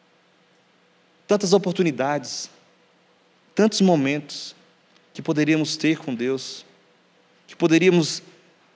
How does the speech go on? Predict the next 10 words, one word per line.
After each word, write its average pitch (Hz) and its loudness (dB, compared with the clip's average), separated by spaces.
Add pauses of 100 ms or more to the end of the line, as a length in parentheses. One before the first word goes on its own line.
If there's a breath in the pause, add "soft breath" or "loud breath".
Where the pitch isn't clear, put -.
(260)
nos 139 -2
aprofundar 165 2
no 143 -2
seu, 143 -6
seu 160 -4
relacionamento, 147 -2
nosso 147 0
relacionamento 139 -2
com 120 -6
Ele? 135 -6